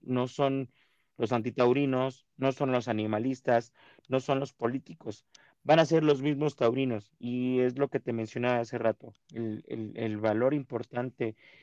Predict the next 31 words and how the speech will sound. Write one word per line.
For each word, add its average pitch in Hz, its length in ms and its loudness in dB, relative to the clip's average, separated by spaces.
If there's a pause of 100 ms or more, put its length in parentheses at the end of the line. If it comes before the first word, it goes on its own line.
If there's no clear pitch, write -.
(200)
y 110 520 -2
la 107 180 0
parte 120 680 2 (480)
que 123 120 2
nosotros - 420 2
tenemos 147 380 -2
que - 80 -4
hacer 127 240 0
también 127 420 -4
como 113 340 -4
esa 120 220 -6
parte, 117 340 -2
como 107 260 -10
tú 139 140 -2
lo 123 140 2
haces, 120 280 -2
Carlos, 110 440 -6
y 110 40 -14
se 110 140 -12
aplaude 131 440 0
y 120 80 0
es 117 100 -2
muy 127 160 -4
plausible 131 560 -4
y 110 140 -6
dices, 120 360 -12
"Qué 131 120 -4
bueno 143 280 -4
que 123 120 -8
lo 113 100 0
haces", 123 320 -6